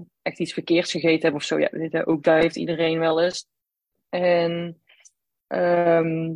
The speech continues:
die duizeligheid is heel veel minder. Beter in mijn vel dus, inderdaad.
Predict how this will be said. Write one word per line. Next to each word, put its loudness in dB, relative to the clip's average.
die -4
duizeligheid 4
is -10
heel 0
veel -2
minder. -2
Beter -2
in -4
mijn -2
vel 4
dus, -4
inderdaad. -2